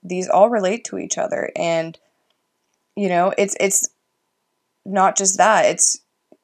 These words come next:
your mental and physical health. You know, when you're not able to take care, care of yourself because of the effects that stress has had on your body,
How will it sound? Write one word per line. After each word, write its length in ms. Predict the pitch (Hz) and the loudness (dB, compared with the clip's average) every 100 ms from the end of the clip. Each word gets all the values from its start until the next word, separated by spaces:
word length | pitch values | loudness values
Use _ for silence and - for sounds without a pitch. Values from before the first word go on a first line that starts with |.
| _ | _
your 460 | 185 175 185 185 180 | -12 -4 -2 0 -2
mental 400 | 180 170 190 185 | -2 -4 -2 -4
and 340 | 175 175 180 | -2 -4 -4
physical 500 | - 185 180 - 208 | -8 -8 -8 -4 -4
health. 380 | 170 156 147 156 - | 0 2 2 -2 -6
You 140 | 180 | -2
know, 200 | 165 175 | 2 2
when 240 | 185 175 | 0 -4
you're 340 | 175 175 180 180 | -2 0 2 0
not 320 | 180 180 175 | 0 0 0
able 300 | 180 180 190 | -2 -4 -4
to 100 | - | -6
take 300 | - 185 180 | -8 -8 -8
care, 320 | 190 180 180 _ | -4 -2 -2 _
care 280 | - 196 208 | 0 6 6
of 100 | 185 | 6
yourself 540 | 185 185 180 180 175 | -4 0 2 2 -2
because 280 | 180 196 175 | -8 -6 -4
of 220 | 180 170 | -6 -6
the 280 | 180 175 175 | -6 -4 -4
effects 400 | - - 170 - | -4 -2 -2 0
that 220 | 185 160 - | 0 0 -2
stress 360 | - 185 196 | 0 2 2
has 160 | 185 - | 0 -2
had 220 | 175 170 | -2 0
on 180 | - 160 | -2 -4
your 80 | 160 | -8
body, 640 | - 160 196 175 180 202 | 0 4 4 2 -2 -4